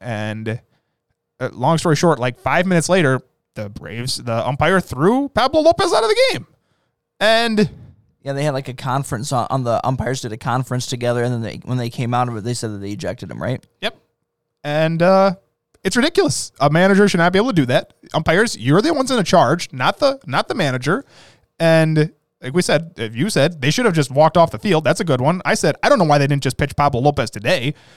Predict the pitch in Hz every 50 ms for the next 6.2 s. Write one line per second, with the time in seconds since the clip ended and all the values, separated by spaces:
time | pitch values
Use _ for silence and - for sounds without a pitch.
0 | - - 165 143 _ - - 101 87 - - - 104 95 - 190 220 180 151 156
1 | 151 135 - - 151 143 147 147 135 196 190 - - 190 202 - 123 127 - 139
2 | 120 117 113 107 - 180 - - - 110 92 92 98 107 92 110 104 101 - 107
3 | 107 113 139 - - - 135 151 139 110 95 95 - 113 131 135 233 269 240 -
4 | - - - - - 120 135 135 131 - 151 139 131 - 117 127 143 135 117 104
5 | 113 117 139 139 135 131 123 - - - _ _ _ _ _ _ - - 131 131
6 | 127 127 120 113